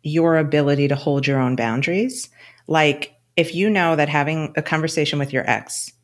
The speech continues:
is probably gonna go sideways because they're still really emotional,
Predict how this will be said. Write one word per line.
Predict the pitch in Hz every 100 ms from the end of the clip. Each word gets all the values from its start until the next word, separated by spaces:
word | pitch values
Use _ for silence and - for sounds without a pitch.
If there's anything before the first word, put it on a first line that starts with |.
| _ _ _ _ -
is | 160
probably | 160 - 165 180 185 175
gonna | 170 151
go | 147
sideways | - 139 131 127 120 120
because | 131 135 123
they're | 139 143
still | 143 - 143
really | 131 131 131
emotional, | 131 120 117 - 156 175 202